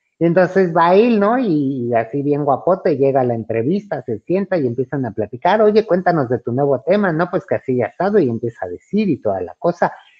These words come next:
Y se van metiendo así poco a poco en, en más en, en su vida, ¿no?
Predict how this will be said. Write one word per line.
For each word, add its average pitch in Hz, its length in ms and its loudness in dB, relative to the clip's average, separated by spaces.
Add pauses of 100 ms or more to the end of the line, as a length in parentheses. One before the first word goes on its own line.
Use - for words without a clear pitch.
(100)
Y 151 100 4
se 190 140 4
van 185 180 4
metiendo 202 440 4
así 180 200 0
poco 175 280 0
a 170 100 -2
poco 175 340 0
en, 156 340 0
en 143 220 -4
más 151 300 -2
en, 151 260 0
en 123 180 -4
su 156 140 -2
vida, 160 340 2
¿no? 220 280 0